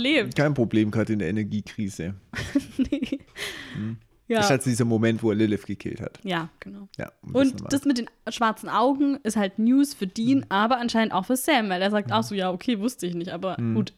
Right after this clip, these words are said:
Speaker 1: er hat jetzt auch keinen Spiegel am Start, woher soll
Speaker 2: Mhm.
Speaker 1: das wissen? Trotzdem krass. Ja, und Chuck sagt jetzt so: Ja, Cass ist halt tot.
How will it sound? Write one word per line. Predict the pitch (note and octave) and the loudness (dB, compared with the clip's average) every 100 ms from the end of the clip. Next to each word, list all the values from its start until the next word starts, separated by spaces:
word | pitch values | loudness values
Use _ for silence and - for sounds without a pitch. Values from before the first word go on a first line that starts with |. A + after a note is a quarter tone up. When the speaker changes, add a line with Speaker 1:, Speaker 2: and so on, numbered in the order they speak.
| - | -6
Speaker 1:
er | F#3 | -4
hat | F3+ | -2
jetzt | F#3+ - | -4 -2
auch | F3 | -6
keinen | - F3+ | -4 -8
Spiegel | - G#3 F#3 D#3 | -2 0 0 -4
am | E3+ | -10
Start, | - D#3 E3+ | -10 -10 -8
woher | F#3 F#3+ | -2 0
soll | F3+ | 2
Speaker 2:
Mhm. | F3 | 0
Speaker 1:
das | F3 F#3+ | -4 -8
wissen? | F#3+ G3+ G#3 - - - - - - _ _ _ | -10 -12 -18 -20 -20 -20 -20 -20 -20 _ _ _
Trotzdem | - C4 G3 C#4+ | -2 0 2 0
krass. | - C#3+ - _ _ _ _ - - - | 0 -6 -10 _ _ _ _ -20 -12 0
Ja, | B3 G3+ | 2 2
und | G3+ | 0
Chuck | A#3 A#3 | 0 0
sagt | - A#3 | -2 -2
jetzt | B3 - | -2 -2
so: | A#3+ A#3 | 0 4
Ja, | G3+ F#3 F3+ - - G#3+ | 6 4 4 -2 -16 -14
Cass | - G#3 G#3 | 0 2 2
ist | G#3+ B3+ | 0 2
halt | A3+ A3+ | 2 2
tot. | C4+ G#3+ F#3 | 0 0 -2